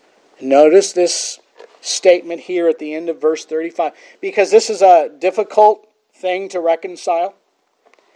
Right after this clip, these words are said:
But he says, "Ye shall not see me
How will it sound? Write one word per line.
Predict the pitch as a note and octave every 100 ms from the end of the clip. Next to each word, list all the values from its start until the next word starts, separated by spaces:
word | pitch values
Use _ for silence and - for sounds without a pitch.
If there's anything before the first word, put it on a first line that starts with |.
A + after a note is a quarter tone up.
| _ _ _ _ _ _ _ _ _ _
But | D#3+
he | F#3
says, | F#3 - F#3+ D#3
"Ye | D3+ G3+ A3+ A#3+ C#4 C4 _
shall | _ - G#3 G#3 G#3
not | F#3+ F#3 G3+ -
see | - C#3+ A#2
me | G2+ G2